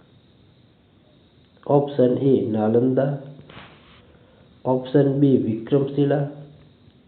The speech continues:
ઓપ્શન સી વલ્લભી, ઓપ્શન ડી તક્ષશિલા.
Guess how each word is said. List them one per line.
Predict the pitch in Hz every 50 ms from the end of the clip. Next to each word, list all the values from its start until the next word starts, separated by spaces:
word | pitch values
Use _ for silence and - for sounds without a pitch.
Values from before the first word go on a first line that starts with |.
| _ _ _ _ _ _ -
ઓપ્શન | - 123 127 123 - - 139 135 135 - -
સી | 139 135 127
વલ્લભી, | 110 110 110 110 120 120 127 127 127 131 143 147 143 147 151 147 - - - - - - - _ _ _ _ _ _ _ _ _ _ _ _ _ -
ઓપ્શન | 127 127 127 - - 131 127 131 131 127
ડી | 131 135 135 135
તક્ષશિલા. | - - - 147 147 - - - - - - - - 95 - 117